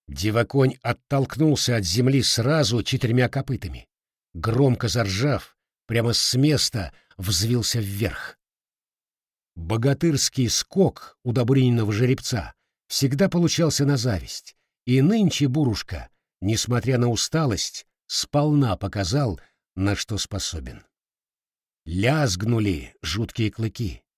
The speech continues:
да только попусту воздух вспороли. Мелькнули под ногами и брюхом жеребца широченные, вывернутые ноздри,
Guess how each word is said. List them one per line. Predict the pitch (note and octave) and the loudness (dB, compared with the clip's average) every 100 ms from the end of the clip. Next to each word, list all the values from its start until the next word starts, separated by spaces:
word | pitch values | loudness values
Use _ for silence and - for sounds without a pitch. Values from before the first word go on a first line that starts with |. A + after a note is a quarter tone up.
| _ _ _ | _ _ _
да | F#2 | -8
только | - F3 - E3 | -2 -2 0 -2
попусту | - A3 G#3 D#3+ - D#3 | -2 -4 -2 -2 -2 0
воздух | C3+ F3 A#2+ A2+ - | 2 2 2 -2 -4
вспороли. | - - A#2 G#2+ E2+ C2+ _ _ _ _ _ _ _ _ | -12 -8 -4 -4 -4 -8 _ _ _ _ _ _ _ _
Мелькнули | F#2 A2+ - C3+ D3+ C3 | -2 -2 0 2 2 2
под | B2+ A2 | 0 -2
ногами | A#2+ C3 B2+ B2 | 0 2 2 2
и | |
брюхом | A2 C3+ B2+ A2+ | 2 0 2 0
жеребца | G2+ A2+ A2 - D3 A#2 - _ _ | 0 0 0 0 0 0 -4 _ _
широченные, | - B2+ A#2 - - D#3+ C3+ A2+ E2+ D2 _ _ _ | -4 0 0 0 2 4 4 2 -2 -6 _ _ _
вывернутые | D#2 B2+ C3+ B2 C3 B2+ B2+ | 0 4 6 6 4 4 4
ноздри, | C3 D#3 C3 F2 D#2+ D2 | 4 4 2 -2 -8 -10